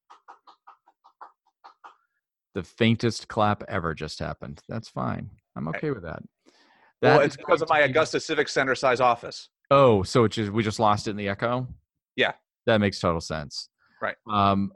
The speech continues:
Speaker 1: those, the, the first date is going to be November fourth and fifth,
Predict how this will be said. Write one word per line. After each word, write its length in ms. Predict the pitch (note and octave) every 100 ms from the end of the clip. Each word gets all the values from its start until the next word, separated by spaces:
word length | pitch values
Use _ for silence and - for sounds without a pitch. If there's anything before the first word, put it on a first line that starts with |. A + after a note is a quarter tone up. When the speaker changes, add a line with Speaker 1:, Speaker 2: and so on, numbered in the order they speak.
| B2
Speaker 1:
those, 520 | A#2+ C#3+ E3+ E3 - -
the, 200 | B2 A2+
the 120 | A2+
first 300 | G#2+ F#3+ -
date 220 | C3 B2+
is 160 | A#2+ G#2+
going 200 | A2+ A2
to 80 | A2
be 100 | G#2+
November 480 | G2 F#2 G#2+ A2 G#2
fourth 460 | - A#2 B2 B2 -
and 240 | A2 G2
fifth, 800 | - _ _ C3+ F#2+ G2+ -